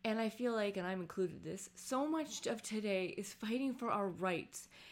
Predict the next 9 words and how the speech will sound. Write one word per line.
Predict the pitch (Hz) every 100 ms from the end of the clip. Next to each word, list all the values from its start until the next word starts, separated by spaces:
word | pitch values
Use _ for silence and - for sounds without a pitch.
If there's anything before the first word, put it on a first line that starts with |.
| -
and | 208 208
what | 208 -
we | 190 214 262 254
have | 220 220 190
the | 196
right | 190 180 -
to, | 175 - -
our | 240 240 254 240 220
rights, | 196 175 107 -